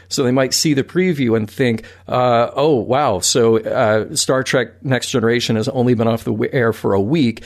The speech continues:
and now they're blowing up the Enterprise." So that was kind of just slid in there. They didn't say which ship it was in the teaser. So, uh,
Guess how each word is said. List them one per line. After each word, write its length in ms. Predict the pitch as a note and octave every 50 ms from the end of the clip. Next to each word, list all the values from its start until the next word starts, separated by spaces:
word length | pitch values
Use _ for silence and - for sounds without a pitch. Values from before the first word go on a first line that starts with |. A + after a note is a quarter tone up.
| - - -
and 100 | - A#2
now 140 | A#2+ A#2 A#2
they're 120 | A#2 A#2
blowing 460 | A2 A2 A#2 C3 C3 B2+ B2 A#2+ A#2 A2+
up 140 | A2 -
the 120 | - A2+ G#2+
Enterprise." 640 | G2+ F#2+ F2 - A2 F#2 D#2+ D2 D2 C#2 - - - _ _
So 160 | - - A#2
that 160 | G2+ A2 G#2
was 140 | G2+ F#2+ -
kind 200 | - - G#2+ G2
of 100 | F#2+ F#2+
just 280 | F#2+ - G2 F#2 - -
slid 260 | - - G#2+ G2 F#2
in 160 | G2+ F#2+ F#2
there. 160 | F2+ F2+ F2
They 60 | F2+ F2+
didn't 200 | G2+ F#2 F#2 F2
say 220 | - - G#2+ F#2
which 340 | F2 E2+ F2 G2+ G2+ F2+ -
ship 480 | - - - - - - G#2+ - -
it 140 | - E2 -
was 540 | G#2 A2+ A#2+ A#2+ G#2+ F2+ E2+ D#2+ - - -
in 180 | A3+ - G2+ F2
the 100 | F2 -
teaser. 560 | - - G#2 F#2 E2+ D2+ D2+ - - - - _ _ _ _ _
So, 440 | - - - E2 D2 D2+ D2+ D2+ D2
uh, 140 | D2 C#2